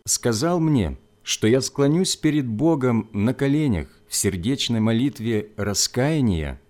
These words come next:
я бы в это просто не поверил. Вспоминаю свою молодость. Широкой дорогой ходил я, не нуждался ни в чьей поддержке.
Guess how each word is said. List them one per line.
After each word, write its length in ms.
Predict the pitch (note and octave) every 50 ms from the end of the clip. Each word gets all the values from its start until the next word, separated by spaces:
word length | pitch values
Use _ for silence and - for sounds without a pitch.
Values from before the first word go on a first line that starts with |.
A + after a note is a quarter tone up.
| _ _ _ _ _ _ _ _ _ _ _ _ _ - - - _ -
я 280 | G2 F2+ G2+ C3+ E3
бы 140 | F3 F3+ G3
в 80 | F3 F3+
это 240 | F3 F3 F3 -
просто 680 | - - - B2+ B2+ C3 - - - - C#3 B2+ C3 - - _ _ _ _ -
не 200 | F2 E2 F#2 A2
поверил. 680 | G#2+ A2+ G#2+ F#2+ F2 E2 E2 D#2 C#2+ C#2+ C2+ C2 C2 - _ _ _ _ _ _ _ _ _ _ _ _ _ _ _ _ _ _ _ _ _ _ _ _ _ _ _ _ _ _ _ _ _
Вспоминаю 640 | - - - - B2 C#3 E3+ F#3+ G#3 A3 A3 G#3 F#3+
свою 340 | - - F3 F3+ F3+ F3
молодость. 680 | E3+ F3 F3 E3+ D#3 A#2 E2+ D2 C#2+ C#2 - - - - - _ _ _ _ _ _ _ _ _ _ _ _ _ - -
Широкой 600 | - D3+ E3+ F3 E3 E3+ F3 E3 - C#3+ A2 G2+
дорогой 460 | G#2+ G#2 G2+ A2+ B2 A2+ E2+ D#2+ C#2+
ходил 460 | - - F2+ F2+ D#2+ F#2 A2 A#2+ A2
я, 280 | F#2+ D#2 D2 C#2 B1+ - - _ _ _ _ _ _
не 200 | F#2 G2 A#2+ C3
нуждался 840 | D3+ E3 C#3+ C#3+ D3 F#3 F#3+ G3 G3 F#3+ - - F3+ F3 F3 D#3+ -
ни 220 | - A2 A2+ D3+ F3
в 60 | E3
чьей 380 | - - - B2+ A2+ A#2+ B2 A#2+
поддержке. 840 | - - B2+ A#2 G#2+ F2+ F#2 F2 E2 E2 D#2+ - - - D#2 B1+